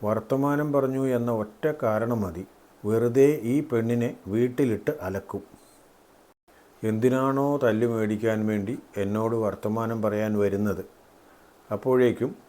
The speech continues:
നീതു അവൻ്റെ അടുത്തെത്തിക്കഴിഞ്ഞു. "ക്യാമ്പസ് സെലക്ഷനിൽ നിനക്ക് ജോലി കിട്ടിയിട്ട് നീ എന്നോടൊരു വാക്ക് പറഞ്ഞില്ലല്ലോടാ. എനിക്ക് ചെലവ്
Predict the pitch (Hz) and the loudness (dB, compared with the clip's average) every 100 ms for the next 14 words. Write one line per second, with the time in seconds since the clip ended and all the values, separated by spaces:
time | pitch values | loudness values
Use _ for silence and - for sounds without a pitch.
0 | - - 104 113 127 123 143 - - 104 | -20 -10 -4 0 0 0 0 -2 -4 -4
1 | 113 120 101 107 120 98 - 160 90 80 | -2 0 0 0 -2 -2 -2 -4 -4 -6
2 | 80 - - - - - - - _ _ | -12 -20 -20 -20 -20 -20 -20 -20 _ _
3 | - 113 120 127 143 151 - 123 123 - | 0 2 2 2 0 0 2 2 2 0
4 | 120 123 120 117 117 123 113 107 113 131 | -2 0 0 -2 -2 -2 0 2 2 2
5 | 113 104 110 104 104 82 - _ _ _ | 0 0 -2 0 0 -2 -8 _ _ _
6 | _ 104 120 139 107 117 127 131 127 101 | _ -4 0 0 0 2 2 2 2 0
7 | 101 107 143 107 92 110 131 135 123 117 | -2 -4 0 0 0 0 0 2 2 2
8 | 104 95 - _ _ _ _ _ - 95 | 0 -6 -14 _ _ _ _ _ -10 -6
9 | 95 - 107 95 92 135 | -6 -6 -4 -2 0 0